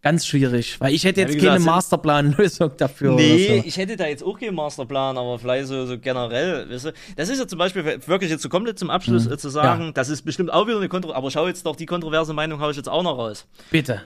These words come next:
Speaker 2: Du kriegst ein,
Speaker 1: Wenn wir jetzt mal
Speaker 2: du
Speaker 1: einmal dabei, jetzt hau raus.
Speaker 2: Jetzt, wenn wir immer dabei
Speaker 1: Jetzt hau
Speaker 2: sind,
Speaker 1: raus.
Speaker 2: aber, aber okay,
Speaker 1: Ja.
Speaker 2: aber das ist auch so ein persönliches Ding von mir.
Speaker 1: Okay.
Speaker 2: Du heiratest,
Speaker 1: Mhm.
Speaker 2: gibst dir das Ja-Wort, machst das alles,
Speaker 1: Mhm.
Speaker 2: äh, machst das alles offiziell, dies, das,
Speaker 1: Mhm.
Speaker 2: Ananas,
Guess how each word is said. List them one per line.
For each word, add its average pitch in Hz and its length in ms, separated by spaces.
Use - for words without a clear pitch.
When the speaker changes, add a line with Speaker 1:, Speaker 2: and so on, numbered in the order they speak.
Speaker 2:
Du 143 80
kriegst 208 240
ein, 170 100
Speaker 1:
Wenn 196 120
wir - 20
jetzt 226 180
mal 233 100
Speaker 2:
du 240 60
Speaker 1:
einmal 240 140
dabei, 214 280
jetzt 196 220
hau 151 140
raus. 131 180
Speaker 2:
Jetzt, 202 160
wenn 254 140
wir 254 100
immer 269 240
dabei 226 220
Speaker 1:
Jetzt 226 100
hau 175 60
Speaker 2:
sind, 156 160
Speaker 1:
raus. 117 40
Speaker 2:
aber, 202 320
aber 185 180
okay, 190 120
Speaker 1:
Ja. 190 60
Speaker 2:
aber 185 100
das 196 160
ist 214 140
auch 214 180
so 175 140
ein 202 60
persönliches 185 560
Ding 170 160
von 123 180
mir. 113 180
Speaker 1:
Okay. 127 120
Speaker 2:
Du 214 140
heiratest, 202 800
Speaker 1:
Mhm. 156 300
Speaker 2:
gibst - 240
dir 240 80
das 214 180
Ja-Wort, 135 340
machst 160 220
das 196 140
alles, 170 540
Speaker 1:
Mhm. 143 100
Speaker 2:
äh, 165 340
machst 170 220
das 170 100
alles 202 260
offiziell, 185 600
dies, 202 160
das, 165 160
Speaker 1:
Mhm. 143 60
Speaker 2:
Ananas, 156 440